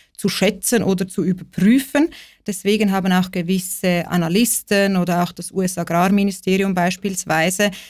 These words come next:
äh, die schließen jetzt diese besetzten Gebiete in ihre Prognosen nicht mehr ein, weil man das einfach nicht,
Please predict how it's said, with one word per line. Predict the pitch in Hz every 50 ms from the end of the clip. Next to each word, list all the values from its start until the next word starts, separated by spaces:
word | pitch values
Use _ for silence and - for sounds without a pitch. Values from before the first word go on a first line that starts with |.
| - _ _
äh, | - 190 185
die | 185 190
schließen | 185 185 190 202 208 - - 190
jetzt | 185 185 185 - - -
diese | 185 180 - 180 175 170
besetzten | - 190 185 - 190 196 - - - - 185
Gebiete | 180 180 185 196 202 185 - - 180
in | - 170 180 180
ihre | 180 180 180
Prognosen | 180 - 175 180 - 170 180 185 180 - 180 170 170
nicht | 185 190 - - -
mehr | 233 226 - -
ein, | 185 190 226 254 262 226
weil | 190 180 180 180
man | 180 175 165
das | - 175 -
einfach | - 170 180 170 170
nicht, | 180 175 - - - -